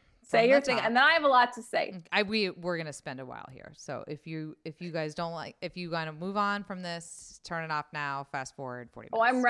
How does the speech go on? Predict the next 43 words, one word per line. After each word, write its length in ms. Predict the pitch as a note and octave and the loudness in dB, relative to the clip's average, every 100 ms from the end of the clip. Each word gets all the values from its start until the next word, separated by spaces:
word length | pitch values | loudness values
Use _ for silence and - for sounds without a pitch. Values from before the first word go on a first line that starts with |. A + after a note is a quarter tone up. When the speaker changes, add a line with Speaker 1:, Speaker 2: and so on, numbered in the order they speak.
| - | 6
Speaker 1:
re-, 60 | A#3+ | 6
I'll, 140 | - | 6
I'll 200 | G3+ A#3+ | 6 6
last 280 | C4 G#3+ - | 8 6 6
longer 360 | A3+ A3+ A#3+ A#3+ | 2 2 2 0
than 180 | A#3 C4 | 0 -2
you. 160 | B3 A#3 F3+ | -8 -10 -14
Speaker 2:
Okay. 180 | B3 C4 _ _ _ - - | -14 -16 _ _ _ -12 -4
I 140 | E3+ | -2
just 220 | E3 F#3 | -2 -8
wanna 120 | A3+ A#3+ | -8 -8
say 180 | B3 A3+ | -8 -10
that 120 | G3 | -10
it's, 220 | F3 - _ | -12 -16 _
I, 220 | F3 F#3+ - _ - | 4 4 2 _ -2
I 100 | D#4 | -2
was 100 | A#3+ | -2
gonna 140 | G3 | -8
pay 160 | F3 E3+ | -6 -6
you 140 | E3 | -6
a 40 | G3 | -8
compliment. 480 | D#3+ B2+ A#2+ F3 - _ _ _ _ - | -10 -10 -14 -18 -18 _ _ _ _ 4
Speaker 1:
Oh, 160 | D5+ A#4 | 6 6
Speaker 2:
And 160 | F3 | 4
Speaker 1:
okay, 100 | E3 | 2
Speaker 2:
I, 40 | - | 0
Speaker 1:
I'm 80 | G3+ | 0
ready. 120 | E3+ | 0
Speaker 2:
I 40 | |
was 100 | E3+ | -2
gonna 140 | F3+ F3 | -6 -10
say 260 | - E3+ | -6 -4
that 160 | E3 D#3 | -4 -6
I 100 | D3+ | -6
wanted 300 | D3 D3+ E3+ | -8 -8 -10
to 40 | G3 | -10
do 160 | A#3 | -8
this 240 | A#3 D4 - | -8 -8 -8
year 200 | E3 D3+ | -6 -6
with 120 | D#3+ | -6
my 120 | D#3 | -10
best 340 | D3+ E3+ - - | -8 -10 -12 -10
friend. 340 | B2 C3 F#3+ | -10 -10 -14